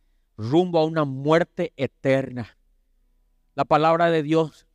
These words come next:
nos advierte de que hay una condenación,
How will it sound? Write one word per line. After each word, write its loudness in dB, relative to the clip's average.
nos -4
advierte 0
de 0
que -4
hay 2
una -2
condenación, -4